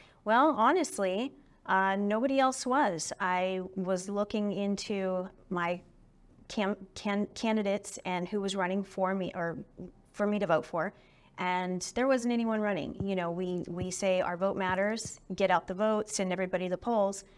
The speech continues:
but when we get to the polls, there's no one to vote for. And seventy-six percent of the Dallas County races are, are unopposed, uh,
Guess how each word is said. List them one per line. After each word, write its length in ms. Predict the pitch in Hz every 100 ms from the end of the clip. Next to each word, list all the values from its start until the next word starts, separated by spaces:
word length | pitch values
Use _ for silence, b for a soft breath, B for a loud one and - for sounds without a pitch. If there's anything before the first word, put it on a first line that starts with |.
| b b
but 340 | 196 180 170 -
when 340 | 185 190 185
we 100 | 185
get 160 | 190 202
to 80 | 202
the 80 | 180
polls, 380 | - 294 233 220
there's 320 | 202 202 - -
no 200 | 180 160
one 220 | 160 165
to 120 | -
vote 220 | 151 180
for. 340 | - 143 - 185 b b b -
And 240 | 185 185
seventy-six 480 | 262 277 277 262 -
percent 440 | 233 - 247 247
of 120 | 196
the 80 | 190
Dallas 360 | 196 202 202 196
County 340 | - 208 196
races 680 | 170 175 254 - 180 156 165
are, 220 | - 180 175 - -
are 260 | 175 170 -
unopposed, 720 | 185 185 - 233 254 165 - - -
uh, 240 | 160 151